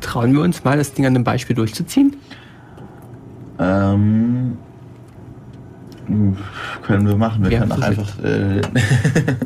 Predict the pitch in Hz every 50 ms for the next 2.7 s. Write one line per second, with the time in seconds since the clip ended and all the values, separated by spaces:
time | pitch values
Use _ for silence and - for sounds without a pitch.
0 | - - - - 120 180 - - - 170 185 165 135 123 127 156 156 127 120 127
1 | 127 120 120 110 120 123 117 117 113 113 113 110 104 107 110 - - 113 104 98
2 | 98 98 - - - - - - - 123 107 95 90 87